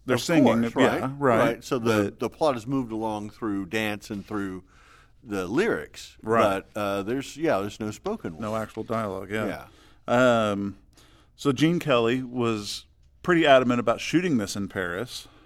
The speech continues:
Speaker 2: Right. He
Speaker 1: But
Speaker 2: very much wanted,
Speaker 1: he
Speaker 2: um,
Speaker 1: wanted to do it in
Speaker 2: to
Speaker 1: Paris.
Speaker 2: basically bring Paris to an audience.
Speaker 1: Right.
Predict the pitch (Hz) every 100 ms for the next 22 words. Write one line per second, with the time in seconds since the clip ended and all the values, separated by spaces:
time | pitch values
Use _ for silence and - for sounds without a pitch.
0 | _ 123 139 101 80 - _ _ - 113
1 | 104 208 214 190 180 - 123 127 120 117
2 | - - 131 110 113 113 120 117 120 131
3 | 135 127 - 139 98 285 247 - 175 147
4 | 113 156 170 160 - 175 165 107 - -
5 | - - - - - - 214 117 90 85
6 | 117 113 123 107 87 - - - 120 113
7 | 101